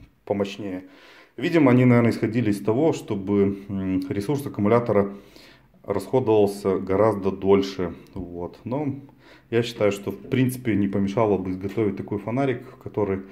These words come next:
содержал бы в себе вот там около пяти светодиодов. Вот. Просто поставить таких вот пять отражателей, вот, и поставить помощнее светодиоды фирмы там Cree, либо какой-то,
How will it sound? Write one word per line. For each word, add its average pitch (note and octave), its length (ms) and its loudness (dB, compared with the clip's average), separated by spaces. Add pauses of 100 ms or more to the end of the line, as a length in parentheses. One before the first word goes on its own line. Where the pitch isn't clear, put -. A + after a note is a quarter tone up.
(300)
содержал G2+ 420 0
бы G2 100 -6
в - 40 -10
себе G2 280 -2
вот F#2+ 180 -2
там F2+ 240 -8 (120)
около G2 300 -4
пяти G2 320 -8
светодиодов. G#2 720 2 (1000)
Вот. F#2 460 -6
Просто G2 220 -10
поставить G#2 460 -2
таких - 320 -14
вот F2 200 -8 (300)
пять F#2+ 160 -6
отражателей, G2+ 800 -4 (160)
вот, F2 280 -12
и - 40 -20
поставить G2+ 560 -6 (880)
помощнее G2+ 420 -2
светодиоды G2 680 -4 (180)
фирмы F#2+ 260 -2
там F2 240 -10
Cree, C#3 380 -6
либо F#2 240 -8
какой-то, F#2 360 -8